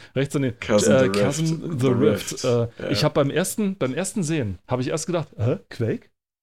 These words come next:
Speaker 2: Ja, oder?
Speaker 1: Das erste
Speaker 2: Ja.
Speaker 1: Quake
Speaker 2: Also,
Speaker 1: und so.
Speaker 2: es ist
Speaker 1: Nein, es ist nicht das erste Quake tatsächlich und auch nicht von id Software und auch sonst was nicht. Nein,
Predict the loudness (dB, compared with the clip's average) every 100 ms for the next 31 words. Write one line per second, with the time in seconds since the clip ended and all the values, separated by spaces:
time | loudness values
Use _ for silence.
0 | _ 6 6 6 4 2 0 0 0 0
1 | -2 -2 0 0 -2 -4 -6 -8 -2 2
2 | 2 0 -6 -4 -4 -4 -6 -4 -6 -6
3 | -6 -6 -4 -4 -4 -2 0 0 0 -2
4 | -4 -6 -6 -6 -4 -2 -2 -2 -4 -4
5 | -6 -8 -6 -6 -6 -6 -6 -4 -4